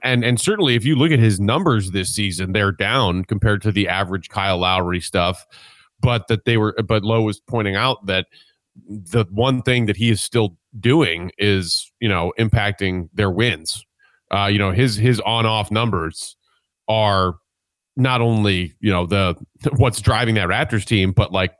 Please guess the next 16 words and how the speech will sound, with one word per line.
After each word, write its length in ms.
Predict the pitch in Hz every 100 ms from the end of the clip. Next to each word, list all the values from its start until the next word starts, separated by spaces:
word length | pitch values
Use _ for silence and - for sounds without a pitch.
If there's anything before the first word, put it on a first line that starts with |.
| _
I 120 | 98 104
think 160 | 139
he 80 | -
said 220 | - 101 -
top 260 | 104 127 -
five 380 | - 110 123 110
in 100 | 101
the 100 | 87
league. 520 | 95 127 107 87 - - - - - _
Um, 540 | 101 104 95 92 - -
so 220 | - 113
he 140 | 135
can 160 | 175 220
still 320 | - 214 156
clearly 480 | - 170 165 117 98
put, 340 | - 131 117